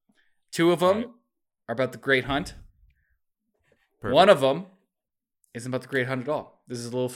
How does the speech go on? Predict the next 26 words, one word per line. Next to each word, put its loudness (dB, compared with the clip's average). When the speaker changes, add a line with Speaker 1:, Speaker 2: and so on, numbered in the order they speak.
Speaker 1:
just -12
a -12
little -4
treat -6
for -12
me, -10
or -6
me -6
and -6
you, 4
Speaker 2:
Wow. 12
Speaker 1:
I 4
guess. -10
But 6
I 8
think 2
Speaker 2:
Me 10
Speaker 1:
what 6
Speaker 2:
too? -8
Speaker 1:
I'm, -10
yeah, 4
you -2
too, -12
you -8
too. -8
Speaker 2:
Wow. 4